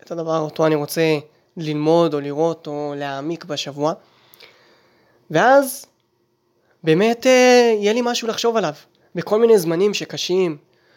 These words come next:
או זמנים שלא עושים כלום, או אני לא יודע, אני עדיין לא בצבא.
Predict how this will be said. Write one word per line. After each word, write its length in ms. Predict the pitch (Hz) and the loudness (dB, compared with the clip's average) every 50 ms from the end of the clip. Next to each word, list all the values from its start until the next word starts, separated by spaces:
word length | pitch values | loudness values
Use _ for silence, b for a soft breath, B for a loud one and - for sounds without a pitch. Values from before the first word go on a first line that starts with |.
| b b b b b b | b b b b b b
או 260 | 165 165 165 160 160 | 2 4 4 4 4
זמנים 560 | 151 143 139 147 147 151 170 180 190 202 196 | 2 0 -2 -2 0 2 4 4 4 4 2
שלא 1400 | 185 - - 180 170 160 156 151 147 147 143 143 147 _ _ _ _ _ _ _ _ _ _ _ _ _ - 160 156 | 0 -2 0 0 2 2 2 2 0 -2 -4 -6 -10 _ _ _ _ _ _ _ _ _ _ _ _ _ -6 -2 -2
עושים 280 | 151 - - 151 143 139 | -2 -2 -2 -4 -4 -4
כלום, 340 | - - 165 175 175 170 160 | -2 0 2 4 4 4 2
או 380 | 151 160 160 156 156 156 - - | 2 2 4 4 4 2 2 -2
אני 400 | - - - - 170 170 175 175 | -8 -12 -8 -4 0 2 2 4
לא 80 | 170 208 | 4 4
יודע, 220 | 233 233 240 233 | 4 6 6 4
אני 140 | 208 175 160 | 4 2 0
עדיין 220 | 156 156 160 175 180 | -2 -2 -2 -2 -2
לא 80 | 180 | -4
בצבא. 400 | 170 160 156 - 160 156 180 170 | -4 -6 -10 -10 -10 -8 -8 -8